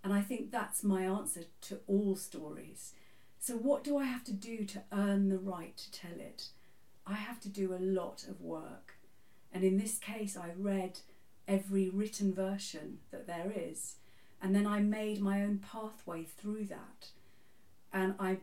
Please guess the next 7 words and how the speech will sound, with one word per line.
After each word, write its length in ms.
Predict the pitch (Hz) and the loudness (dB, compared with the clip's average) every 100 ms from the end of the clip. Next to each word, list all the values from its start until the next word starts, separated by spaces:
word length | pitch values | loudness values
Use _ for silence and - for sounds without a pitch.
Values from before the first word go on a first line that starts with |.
| - | -2
found 300 | 208 196 196 | 2 6 8
my 220 | 190 190 | 6 4
own 380 | 180 185 180 175 - - - 175 | 0 -2 -4 -8 -14 -18 -18 -2
way 400 | 185 196 190 165 | 4 6 4 0
of 140 | 160 165 - - - - - | -4 -8 -14 -20 -20 -18 0
linking 540 | 190 202 214 202 196 | 6 6 6 2 0
together, 520 | 196 196 202 196 - | 0 0 -2 -2 -4